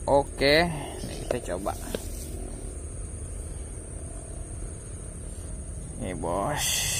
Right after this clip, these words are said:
Uh, kita lempar lagi. Dan sering-sering diganti ya, misalkan udah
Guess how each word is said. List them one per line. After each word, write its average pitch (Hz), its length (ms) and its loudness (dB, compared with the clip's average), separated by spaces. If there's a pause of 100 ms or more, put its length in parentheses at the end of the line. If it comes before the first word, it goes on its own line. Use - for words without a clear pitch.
(1500)
Uh, 76 240 -4 (320)
kita 87 1000 2
lempar 170 640 6
lagi. 180 600 6 (2500)
Dan 131 160 4
sering-sering 143 480 6
diganti 135 600 6
ya, 131 100 2
misalkan 127 560 -4
udah 120 240 -2